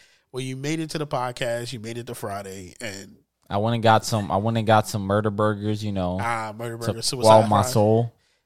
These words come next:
Speaker 1: You, you went up to the castle?
Speaker 2: They got, like, a six for six thing going. I got, like, four cheeseburgers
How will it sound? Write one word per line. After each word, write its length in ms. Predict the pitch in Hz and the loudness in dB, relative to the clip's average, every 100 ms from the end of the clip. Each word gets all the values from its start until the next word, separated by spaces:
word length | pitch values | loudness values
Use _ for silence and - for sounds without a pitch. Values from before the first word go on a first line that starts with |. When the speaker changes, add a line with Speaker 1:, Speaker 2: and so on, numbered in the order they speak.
| _ - | _ -16
Speaker 1:
You, 200 | 127 120 113 | -14 -14 -12
you 100 | 127 | -10
went 120 | 120 | -8
up 100 | 120 | -8
to 100 | - | -10
the 80 | 104 | -10
castle? 420 | - 101 - - - | -10 -10 -12 -16 -2
Speaker 2:
They 80 | 104 | 2
got, 100 | 120 | 4
like, 160 | 113 | 4
a 40 | 104 | 2
six 300 | - 117 - | 2 0 0
for 120 | 104 | -4
six 440 | - 120 120 - 98 - | 2 4 2 0 -10 -4
thing 260 | 101 95 92 | -2 -2 -2
going. 240 | 92 90 | -4 -4
I 60 | 95 | -2
got, 160 | 98 | -2
like, 160 | 95 95 | -2 -4
four 400 | - 107 104 101 | -6 0 2 0
cheeseburgers 1040 | - - 110 101 - 107 104 104 107 - | -2 0 0 0 2 2 2 0 -2 -6